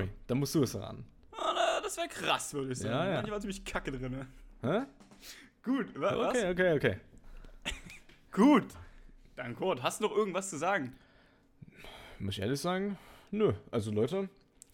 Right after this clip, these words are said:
Speaker 1: das war's für die heutige Folge, ne? War heute mal so eine kleine andere Folge, mal eine lange Challenge. Aber hoffentlich hat er dich auch
Speaker 2: Mhm.
Speaker 1: irgendwie entertained. Und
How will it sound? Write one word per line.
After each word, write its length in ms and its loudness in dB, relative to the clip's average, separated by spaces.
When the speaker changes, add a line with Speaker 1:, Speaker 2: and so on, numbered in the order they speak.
Speaker 1:
das 220 -6
war's 220 0
für 140 2
die 80 6
heutige 320 4
Folge, 360 4
ne? 240 0
War 180 2
heute 200 4
mal 200 4
so 100 2
eine 280 4
kleine 540 4
andere 360 6
Folge, 520 4
mal 100 -2
eine 160 4
lange 260 6
Challenge. 400 2
Aber 160 2
hoffentlich 280 2
hat 120 2
er 60 2
dich 120 -2
auch 80 6
Speaker 2:
Mhm. 60 4
Speaker 1:
irgendwie 240 2
entertained. 600 0
Und 600 6